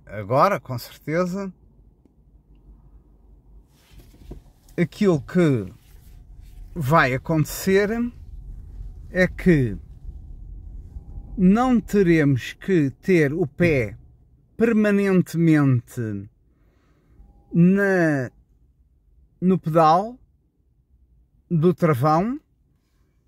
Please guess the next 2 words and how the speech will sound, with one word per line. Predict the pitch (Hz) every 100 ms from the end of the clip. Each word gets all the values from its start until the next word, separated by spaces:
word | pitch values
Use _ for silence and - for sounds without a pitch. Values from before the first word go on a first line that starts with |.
| _ _ _ _ _ _ _ _ _ _ -
desde | 156 214 226 190 170 208
que | - - 226 190 135 107